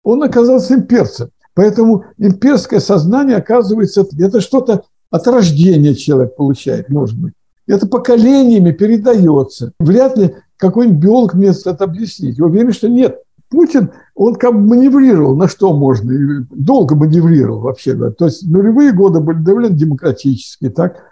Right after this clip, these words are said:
Он когда в нато хотел вступать. Постепенно он понял, что сохранить власть он может только быть императором, условно говоря, опираясь на имперское сознание.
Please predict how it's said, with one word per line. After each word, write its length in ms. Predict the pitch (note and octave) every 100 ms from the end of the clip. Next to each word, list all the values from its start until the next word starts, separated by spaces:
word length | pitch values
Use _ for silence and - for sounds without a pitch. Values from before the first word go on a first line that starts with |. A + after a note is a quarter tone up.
| _
Он 200 | - A3
когда 260 | G3 F#3 D#3+
в 80 | D3+
нато 360 | D#3 F#3 F3
хотел 300 | C#3+ E3 D3+
вступать. 520 | C3+ - F3 - C#3+ -
Постепенно 540 | F#3 A3+ - D4+ C4+
он 140 | A3+
понял, 340 | F#3+ C4 C#4 A#3+
что 160 | - G3
сохранить 560 | - F#3 G#3 A3 G3+
власть 340 | F#3 A3+ C4 A3
он 140 | F#3+
может 340 | F#3+ F3+ E3+ -
только 260 | G3 D3+
быть 280 | E3 F3 F3+ - _ -
императором, 680 | F#3+ F#3+ G#3 C3+ - D#3 F#3+
условно 420 | F#3+ G#3 G3 F#3+
говоря, 260 | F#3 F#3
опираясь 480 | F#3 - G3 B3 A#3+
на 80 | F#3+
имперское 520 | F3 - A#3 - -
сознание. 640 | - E3+ C3+ F3 A3+ A#3+